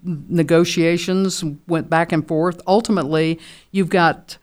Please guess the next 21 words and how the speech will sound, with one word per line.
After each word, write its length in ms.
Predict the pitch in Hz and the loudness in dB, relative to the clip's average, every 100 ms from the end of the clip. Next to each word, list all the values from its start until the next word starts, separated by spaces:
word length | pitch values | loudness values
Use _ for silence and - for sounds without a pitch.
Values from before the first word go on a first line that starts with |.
| _ | _
you've 200 | 180 185 | -4 -2
got 200 | 180 165 | 0 2
in 120 | 170 | 2
the 100 | 156 | 0
six 240 | 151 254 - | -2 -4 -2
hundred 320 | 233 196 165 | -2 0 -2
twenty-five 540 | - 190 170 156 143 | -2 -4 -2 -2 -2
million 260 | 151 160 151 | -2 -2 -2
of 100 | 135 | -4
recurring 480 | 139 135 185 185 143 | -6 -4 -2 -2 -4
funds, 320 | 139 131 143 | -4 -4 -4
you 60 | 151 | -2
basically 480 | 170 180 - 151 | -2 -2 -6 -4
have 260 | 156 147 143 - | -2 -2 -4 -4
five 200 | 160 170 | -2 0
hundred 280 | 180 175 156 | 0 -2 -2
million 340 | 156 156 156 | -2 0 -2
into 220 | 147 156 147 | 0 -2 -2
the 100 | 139 | -2
funding 400 | 160 151 147 135 | -2 -2 -2 -2
formula. 580 | 147 135 131 127 147 | -2 -2 -2 -2 -4